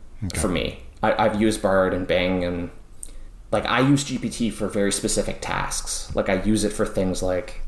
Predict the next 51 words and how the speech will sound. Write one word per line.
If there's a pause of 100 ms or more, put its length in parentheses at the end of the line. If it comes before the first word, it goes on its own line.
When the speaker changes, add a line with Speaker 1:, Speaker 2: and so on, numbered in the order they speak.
(200)
Speaker 2:
"Generate
me
some
code," (180)
or
"Do
this,"
or
"Do
that." (380)
Um, (520)
and,
like,
yeah,
like,
hyper-specific
tasks,
not,
like,
"Tell
me
about (400)
armadillos"
or
something.
Like,
I
can
Google
armadillos
and,
and, (120)
and
get
all
the
information
I
need. (320)
<laughs>
I
can
go
right
to
Wikipedia
to
learn
all
about
armadillos.